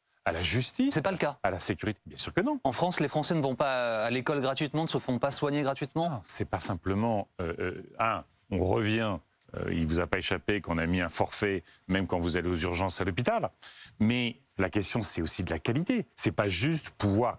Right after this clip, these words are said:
Speaker 1: y aller, c'est la question de la qualité. Vous avez, on parlait tout à l'heure, euh, des services publics,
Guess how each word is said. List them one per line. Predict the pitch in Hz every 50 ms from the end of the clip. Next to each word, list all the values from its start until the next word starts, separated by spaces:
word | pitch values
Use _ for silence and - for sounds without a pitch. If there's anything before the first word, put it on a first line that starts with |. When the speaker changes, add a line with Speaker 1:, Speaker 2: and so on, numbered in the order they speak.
| - -
Speaker 1:
y | 101 90 87 101
aller, | 135 165 226 262 226 131 - _ _ _ _ _ _ _ _ _ _ -
c'est | - - - 110
la | 92 90
question | - - 98 85 - - 113 107 98 - - -
de | - 87 90
la | 80 90
qualité. | 87 - 120 120 175 190 - 247 233 - - - - _ -
Vous | 107 113 98 120
avez, | 120 113 127 131 123
on | - 110 101
parlait | - 117 110 113 123 107
tout | - 107 90
à | 107 104
l'heure, | 110 113 113 107 92 - - - - - - - -
euh, | 64 69 69 67 71 73 - 107 73 73 71 73 73 71 -
des | 113 98 90 113
services | 101 - - 110 104 107 101 -
publics, | - - 117 107 107 113 117 113 104 - -